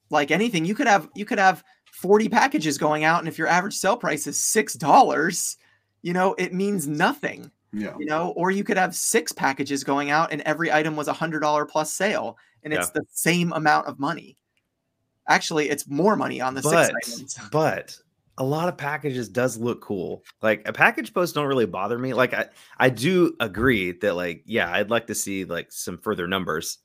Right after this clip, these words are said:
Speaker 3: Like, some even, some i-, influencers have actually been accused of, like, just taping up empty boxes just to, like, make their stacks bigger.
Speaker 2: What?
Speaker 3: And I'm like, "Is that really worth it?"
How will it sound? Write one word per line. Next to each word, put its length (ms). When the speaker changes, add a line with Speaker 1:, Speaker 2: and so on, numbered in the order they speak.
Speaker 3:
Like, 200
some 260
even, 240
some 280
i-, 100
influencers 600
have 120
actually 260
been 120
accused 340
of, 80
like, 160
just 320
taping 340
up 140
empty 240
boxes 520
just 280
to, 80
like, 180
make 180
their 120
stacks 340
bigger. 300
Speaker 2:
What? 580
Speaker 3:
And 80
I'm 80
like, 220
"Is 120
that 140
really 260
worth 360
it?" 240